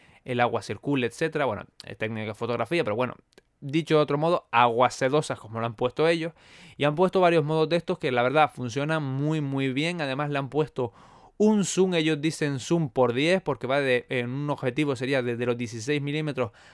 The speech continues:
a los ciento sesenta, aunque obviamente sabemos que internamente no va a ser un por diez, sino que son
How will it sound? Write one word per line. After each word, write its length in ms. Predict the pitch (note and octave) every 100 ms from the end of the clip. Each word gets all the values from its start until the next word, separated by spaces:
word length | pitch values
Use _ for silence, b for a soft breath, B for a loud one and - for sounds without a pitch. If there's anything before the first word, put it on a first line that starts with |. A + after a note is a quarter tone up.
| B
a 100 | D#3
los 180 | E3 D#3+
ciento 320 | F#3 E3+ D#3
sesenta, 480 | C3+ B2+ E3 E3 E3+
aunque 240 | D3 C3
obviamente 440 | C#3 C#3 C3+ C3+ B2+
sabemos 420 | B2+ B2 D3 B2
que 220 | B2 A2+
internamente 720 | C3+ A#2 D3 C#3 C3+ D3 B2+ A2+
no 240 | B2+ C#3
va 80 | C#3
a 60 |
ser 280 | A2+ C#3+ C3+ B B B
un 180 | C#3+ D3
por 240 | B2 A#2+ G#2+
diez, 380 | A#2+ B2+ D#3
sino 260 | - B2 A2
que 100 | G#2
son 260 | - C3